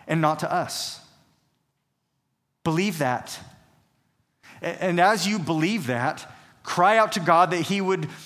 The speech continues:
provide for your need, that he would supply you with power, with wisdom, with courage, with humility, with love, with insight,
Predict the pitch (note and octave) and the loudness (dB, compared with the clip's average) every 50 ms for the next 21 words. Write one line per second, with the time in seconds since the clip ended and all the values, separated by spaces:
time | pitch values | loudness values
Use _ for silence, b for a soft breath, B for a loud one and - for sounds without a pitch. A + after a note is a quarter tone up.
0 | B B B B - - G3 E3+ B2+ A#2 F3+ F#3 G#3 A3+ A3+ F#3+ D#3 - - F#3 | B B B B -2 -2 -2 0 2 2 2 4 4 4 0 0 -4 -4 -4 -2
1 | F#3+ F#3 F3 F3+ F3+ F3+ F#3 G3 F3+ C#3 E3 D#3+ D3+ C#3+ G#3 G3 F#3+ - - - | -2 -2 -2 -2 -2 0 0 0 -2 -2 -2 -4 -4 -2 -2 -2 -2 -2 -2 -2
2 | F3 - - - - F#3 F#3 G3 G3+ G3 E3 E3+ F#3+ F#3 D#3 D#3 F3+ E3+ - - | -2 -4 -4 -4 0 2 4 4 4 2 2 -2 -2 -2 0 0 -2 -2 -6 -8
3 | - - F#3 F3+ F3+ F3+ D#3 B2+ A2 B B B B D#3+ F3+ F#3+ F#3 D#3+ D3+ D#3 | 0 2 2 4 4 2 2 0 -2 B B B B -2 -2 -2 -2 -2 -2 0
4 | F#3 G3 F#3+ F#3+ - E3+ C#3+ A#2+ - B B B - F#3 F3+ F#3 - - - G3 | 0 0 0 0 -2 0 0 -2 -4 B B B -4 -4 -4 -4 -6 -2 0 0
5 | F#3+ F#3+ F3+ C#3+ B2 G#2 - B B B - E3+ D#3+ - - F3+ E3+ F3 G3 G3 | 0 0 0 -2 -4 -6 -8 B B B -6 -6 -6 -4 -4 -2 0 0 0 0
6 | F#3 F#3 D#3 D3 C3+ A#2 F#2+ B B B B E3 E3 - - C#3+ D#3+ F3 F#3 F3+ | 0 0 0 -2 -2 -4 -6 B B B B -6 -6 -6 -4 -2 0 2 2 2
7 | D#3 C#3+ A#2+ A2 G#2 - D#3 D#3+ D#3+ - - E3 F#3+ G3+ F#3+ - - F#3 D3+ D3+ | 2 0 -2 -4 -8 -4 -4 -4 -4 -4 -6 -4 -4 -4 -4 -2 -2 0 0 0
8 | C#3+ C3 - - - | -2 -4 -6 -10 -14